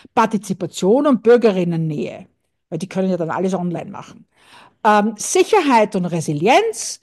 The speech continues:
Nachhaltigkeit und Klimaschutz und am Ende kommt aus all dem noch digitale Souveränität raus. Und jetzt möchte ich Sie auf eine kleine Reise mitnehmen rund um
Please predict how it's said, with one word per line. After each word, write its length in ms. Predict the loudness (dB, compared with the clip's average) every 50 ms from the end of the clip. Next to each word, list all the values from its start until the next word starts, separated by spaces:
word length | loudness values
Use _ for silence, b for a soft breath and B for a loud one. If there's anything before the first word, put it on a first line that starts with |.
| b b b
Nachhaltigkeit 880 | 0 4 4 4 4 4 4 2 2 2 0 -2 -2 0 0 0 0 -2
und 140 | -6 -10
Klimaschutz 800 | -4 0 4 4 6 6 4 2 2 -2 -4 -6 -6 -10 -14 -16 -18 _ _ _ _ _ _ _ _ _
und 120 | -2 0
am 140 | 0 0 0 -2
Ende 320 | -2 2 4 4 4 4 2
kommt 280 | 0 -4 -4 -4 -4
aus 140 | -8 -12 -8 -2
all 160 | 2 2 2 4
dem 220 | 2 2 2 2
noch 260 | 2 0 -2 -6 -14 _ _ _ _
digitale 420 | -4 -2 -2 -4 -4 -4 -4 -4 -6
Souveränität 800 | -6 -10 -12 -12 -12 -10 -10 -10 -10 -12 -16 -18 -20 -20 -20
raus. 380 | -20 -20 _ -20 -20 -20 -20 -20 _ _ _ _ _ _ _ _ _ _ _ _ _
Und 80 | 2
jetzt 220 | 2 2 2 2 0
möchte 220 | 0 0 0 -2
ich 60 | -2
Sie 140 | 2 2 2
auf 100 | 4 4
eine 160 | 2 2 2
kleine 380 | 0 0 0 2 2 0 0 -2
Reise 480 | -2 -2 0 2 2 2 2 0 0
mitnehmen 640 | 0 0 0 -2 -4 _ -4 -4 -2 0 0 0 0 0
rund 720 | 0 2 4 4 4 4 4 4 2 2 0 -2 -4 -4
um 520 | -2 0 0 2 2 2 2 0 -2 -6